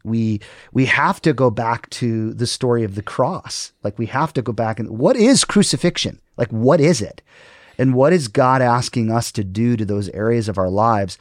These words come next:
And I would say, probably to tee one up here for you, Josh, how do we begin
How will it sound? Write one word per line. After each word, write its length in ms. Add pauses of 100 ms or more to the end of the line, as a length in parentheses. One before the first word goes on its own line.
(520)
And 320
I 120
would 160
say, 640 (680)
probably 420
to 220 (180)
tee 240
one 220
up 160
here 100
for 140
you, 80
Josh, 320 (920)
how 440
do 200
we 200
begin 680